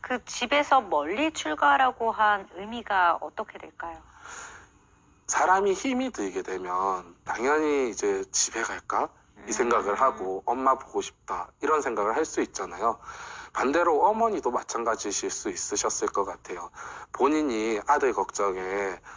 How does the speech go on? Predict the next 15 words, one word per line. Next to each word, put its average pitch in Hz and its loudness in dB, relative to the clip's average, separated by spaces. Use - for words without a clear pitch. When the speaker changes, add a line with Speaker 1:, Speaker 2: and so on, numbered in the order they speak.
Speaker 2:
"아, - 0
아들이 117 0
잘 104 0
지낼까?"라고 117 0
"보고 104 -2
싶은데 123 -2
어떡하지?"라고 110 0
하면 107 2
"가까우면 139 2
한번 127 -2
가볼까?"라는 131 0
생각이 113 0
들 127 -4
수 - -2
있지만 110 2